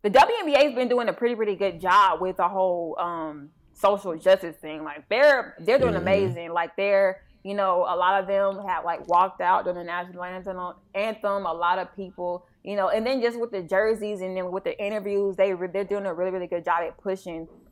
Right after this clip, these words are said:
Speaker 1: you know, the whole social justice thing. So that's a good, that's a, that's really, really dope to see.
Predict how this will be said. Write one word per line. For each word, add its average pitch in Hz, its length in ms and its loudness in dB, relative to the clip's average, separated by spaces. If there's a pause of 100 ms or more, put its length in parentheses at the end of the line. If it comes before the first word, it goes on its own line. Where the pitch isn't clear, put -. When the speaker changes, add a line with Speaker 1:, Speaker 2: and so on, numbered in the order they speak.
(120)
Speaker 1:
you 190 100 -8
know, 175 160 -4
the 160 100 -4
whole 175 240 -4
social 170 280 -8
justice 170 200 -10
thing. 165 220 -14
So 156 300 -10
that's 185 180 -6
a 175 60 -14
good, - 160 -14 (120)
that's 190 220 -8
a, 185 60 -16
that's 180 180 -8
really, 175 200 -12
really 165 200 -12
dope 156 280 -8
to 156 100 -14
see. 156 260 -20